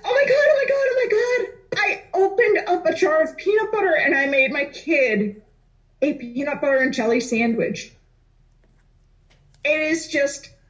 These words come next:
it is the best thing to hear in the whole world.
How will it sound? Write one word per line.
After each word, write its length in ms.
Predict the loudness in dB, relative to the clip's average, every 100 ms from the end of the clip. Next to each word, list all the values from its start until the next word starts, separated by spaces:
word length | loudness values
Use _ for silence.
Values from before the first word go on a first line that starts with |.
| _ _ _ _ -20 _
it 140 | -4 -2
is 240 | -4 -2
the 80 | -6
best 560 | -4 -4 -4 -4 -8 -16 -4
thing 400 | -2 0 -2 -4
to 120 | -8
hear 440 | -12 -6 -2 0 -2
in 200 | -4 -6
the 40 |
whole 360 | -2 2 4 4
world. 520 | 2 2 0 -6